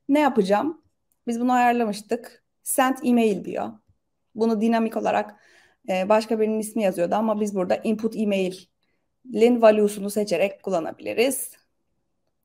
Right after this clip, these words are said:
Yani input alanına giren kişinin e-mailine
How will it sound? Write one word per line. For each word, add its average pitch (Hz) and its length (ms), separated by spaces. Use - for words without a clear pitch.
Yani 202 180
input 240 280
alanına 220 300
giren 226 340
kişinin 180 400
e-mailine 233 640